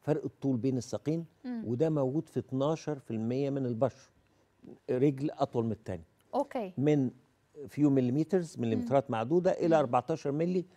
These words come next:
Speaker 1: ثم نضطر بقى نت-، نتدخل.
Speaker 2: حلو.
Speaker 1: أو الانحناء الجانبي اللي هو الجنف،
Speaker 2: مم.
Speaker 1: أو السكوليوزس، ومعروف طبعًا،
Speaker 2: مم.
Speaker 1: اللي هو معناه في ميل جانبي مع دوران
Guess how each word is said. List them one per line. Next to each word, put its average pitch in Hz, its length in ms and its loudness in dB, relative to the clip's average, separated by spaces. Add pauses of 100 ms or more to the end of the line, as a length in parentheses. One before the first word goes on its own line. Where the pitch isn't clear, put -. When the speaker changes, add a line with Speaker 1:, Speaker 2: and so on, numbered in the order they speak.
(200)
Speaker 1:
ثم 175 240 2
نضطر 143 420 2
بقى 123 200 4
نت-، 123 280 0 (120)
نتدخل. 113 600 0 (260)
Speaker 2:
حلو. 220 100 -10 (400)
Speaker 1:
أو 196 240 8 (160)
الانحناء 120 380 0
الجانبي 123 560 0
اللي 104 140 -4
هو 120 60 2
الجنف، 120 720 0 (200)
Speaker 2:
مم. 247 80 -2
Speaker 1:
أو 143 180 6
السكوليوزس، 135 840 -2
ومعروف 110 560 -4
طبعًا، 160 360 0 (180)
Speaker 2:
مم. 226 200 -10
Speaker 1:
اللي 117 180 2
هو 135 140 12
معناه 117 460 2
في 135 200 -2
ميل 151 300 4
جانبي 160 460 2
مع 113 260 -4
دوران 113 720 0